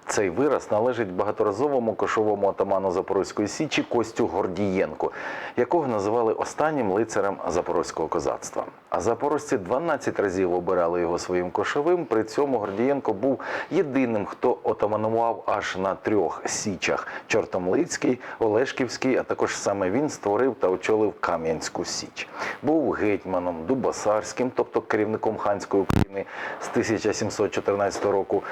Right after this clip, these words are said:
був співавтором знаменитої конституції гетьмана Пилипа Орлика, уславився як талановитий військовик і улюбленець козацької сіроми простих запорожців. Нинішній випуск присвячений цій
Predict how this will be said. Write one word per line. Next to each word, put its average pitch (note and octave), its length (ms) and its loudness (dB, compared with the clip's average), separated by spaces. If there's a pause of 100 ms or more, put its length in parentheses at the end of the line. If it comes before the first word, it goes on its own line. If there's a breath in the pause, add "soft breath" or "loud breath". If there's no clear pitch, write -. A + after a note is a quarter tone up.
(200 loud breath)
був D#3+ 280 2
співавтором B2+ 880 0
знаменитої A2 600 2
конституції G2+ 800 0
гетьмана F#2+ 420 0
Пилипа F2 440 0
Орлика, E2+ 640 2 (120)
уславився C3+ 600 0
як F#2+ 180 -2
талановитий G2+ 800 0
військовик G2 680 0
і G2 100 2
улюбленець G2+ 760 2
козацької D#2+ 600 0
сіроми F2+ 560 2 (220 loud breath)
простих - 520 -2 (260 loud breath)
запорожців. E2+ 640 -2 (360 loud breath)
Нинішній E3 460 2
випуск - 440 -2
присвячений F2 800 -2
цій B2 300 0